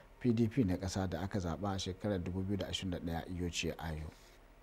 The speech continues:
A nan kuma, a ƙoƙarinta na tabbatar da sahihin zaɓe a shekarar dubu biyu da ashirin da uku, rundunar 'yan sandan ƙasar nan da haɗin gwiwar wani kamfanin tabbatar da tsaro mai suna Solar Security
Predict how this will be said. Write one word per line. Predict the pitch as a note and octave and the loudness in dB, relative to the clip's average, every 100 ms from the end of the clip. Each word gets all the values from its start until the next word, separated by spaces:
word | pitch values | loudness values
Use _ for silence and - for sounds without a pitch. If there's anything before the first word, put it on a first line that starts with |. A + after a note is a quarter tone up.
| - - - - - - - - - - - - - - - - - - - - - - - - - - - - - D3 B2+ A#2+ | -20 -20 -20 -20 -20 -20 -20 -20 -20 -20 -20 -20 -20 -20 -20 -20 -20 -20 -20 -20 -20 -20 -20 -20 -20 -20 -20 0 4 6 6 6
A | C3 | 8
nan | G#3 | 8
kuma, | G3+ C#3+ C3+ | 10 8 8
a | |
ƙoƙarinta | C3 C3 F#3+ A3+ A#3 A3+ F3 D#3+ | 8 6 8 10 8 8 6 8
na | D#3 D3+ | 8 6
tabbatar | C#3+ D3+ D3 C#3 D3+ | 6 6 6 6 4
da | C3+ A#2+ G#2 | 6 4 6
sahihin | A#2+ G2+ C3+ C3 A#2+ | 4 4 6 6 6
zaɓe | G2 F#2 B2 | 4 2 4
a | A2+ | 4
shekarar | F#2+ G2 B2+ G2 | 2 2 4 4
dubu | F#2+ G2+ | 2 2
biyu | G2 G#2 | 2 2
da | F#2 D#2+ D#2 | 2 0 -2
ashirin | - F2 F2+ | -2 0 2
da | E2+ | 0
uku, | F2 - E2+ | -2 -4 -2
rundunar | F2 E2+ F#2+ G2+ G2 | 0 2 2 2 2
'yan | G#2 | 0
sandan | G2+ G#2 F2 F#2+ | 0 0 0 0
ƙasar | F#2 G2+ B2 | 0 0 2
nan | B2 F#2 | 2 2
da | F2+ | 2
haɗin | F#2+ - A2 | 0 2 4
gwiwar | B2 G#2+ | 4 6
wani | G#2 A#2 A#2 | 4 4 4
kamfanin | D#3 D#3 A#2 | 2 2 2
tabbatar | A2+ B2 B2+ D3+ | 4 4 4 2
da | B2+ | 2
tsaro | F#2+ G2+ | 2 4
mai | B2+ G#2 | 6 6
suna | - B2+ B2 A#2+ | 4 4 6 4
Solar | - C#3+ C#3+ | 4 4 4
Security | C3 - B2+ B2+ C3 A2+ F#2+ | 2 0 4 4 4 0 0